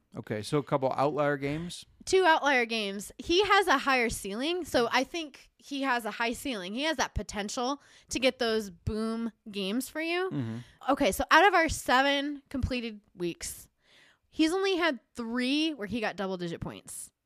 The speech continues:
Speaker 1: Interesting.
Speaker 2: So four, the other four games, he was under ten points. Weeks, um, three through six, he averaged ten points,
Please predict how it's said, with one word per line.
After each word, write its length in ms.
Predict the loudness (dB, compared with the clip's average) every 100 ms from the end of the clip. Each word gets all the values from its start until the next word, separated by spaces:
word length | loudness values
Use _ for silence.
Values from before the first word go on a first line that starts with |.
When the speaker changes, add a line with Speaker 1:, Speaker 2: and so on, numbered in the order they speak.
| _ _ -16
Speaker 1:
Interesting. 560 | -12 -10 -10 -14 -18 -20 -20 _ -20 -14
Speaker 2:
So 380 | 0 4 6 4
four, 560 | 0 0 4 6 6 4
the 160 | 2 2
other 180 | 2
four 200 | 2 0
games, 400 | 2 0 0 -2
he 120 | 0 0
was 120 | 2
under 180 | 0 0
ten 240 | 0 2
points. 640 | 2 0 -2 -8 -12 -14 -16 _ _ _ _ -20 -20 -20 -20 -4
Weeks, 720 | 2 4 4 2 -6 -6 -8 0
um, 580 | 4 6 6 4 0 -6 2
three 160 | 4
through 200 | 6 6
six, 360 | 4 2 -2 -2
he 160 | -2 2
averaged 480 | 2 4 0 -2
ten 180 | -4 -4
points, 560 | -4 -4 -4 -8 -12